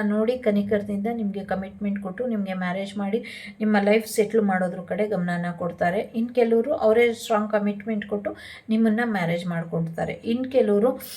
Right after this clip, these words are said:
ನಿಮ್ಗೆ ಅವಮಾನ ಮಾಡೋದಕ್ಕೆ ಅಥವಾ ನಿಮ್ಮನ್ನ ದುರುಪಯೋಗ ಪಡಿಸ್ಕೊಳ್ಳೋದಕ್ಕೆ ಉಪಯೋಗಿಸ್ಕೊಳ್ತಾ ಇದ್ದಾರೆ. ತುಂಬ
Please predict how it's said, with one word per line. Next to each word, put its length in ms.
ನಿಮ್ಗೆ 540
ಅವಮಾನ 560
ಮಾಡೋದಕ್ಕೆ 580
ಅಥವಾ 280
ನಿಮ್ಮನ್ನ 340
ದುರುಪಯೋಗ 420
ಪಡಿಸ್ಕೊಳ್ಳೋದಕ್ಕೆ 720
ಉಪಯೋಗಿಸ್ಕೊಳ್ತಾ 880
ಇದ್ದಾರೆ. 520
ತುಂಬ 220